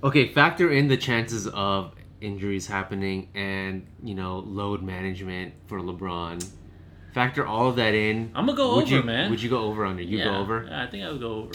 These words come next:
Speaker 1: I would go over too.
Speaker 2: Yeah.
Speaker 1: Maybe that's the homerism in me, but
Speaker 2: Yeah.
Speaker 1: I would go over.
Speaker 2: I'd go over.
Speaker 1: Um, and then, you know, rounding out the West is the Nuggets at fifty and a half,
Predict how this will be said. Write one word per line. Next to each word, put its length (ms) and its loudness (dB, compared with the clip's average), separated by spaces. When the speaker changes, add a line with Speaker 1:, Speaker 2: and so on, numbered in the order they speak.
Speaker 1:
I 80 4
would 140 2
go 80 -4
over 160 -8
too. 180 -14
Speaker 2:
Yeah. 200 -18
Speaker 1:
Maybe 200 0
that's 200 -2
the 160 -6
homerism 580 -4
in 120 -6
me, 140 -6
but 280 -10
Speaker 2:
Yeah. 220 -14
Speaker 1:
I 80 -10
would 100 -8
go 140 -10
over. 260 -12
Speaker 2:
I'd 120 -14
go 80 -12
over. 260 -16
Speaker 1:
Um, 220 2
and 180 0
then, 300 6
you 120 4
know, 100 4
rounding 400 4
out 240 2
the 80 2
West 420 0
is 360 -4
the 60 -6
Nuggets 380 -2
at 160 -4
fifty 320 -4
and 80 0
a 60 0
half, 440 -2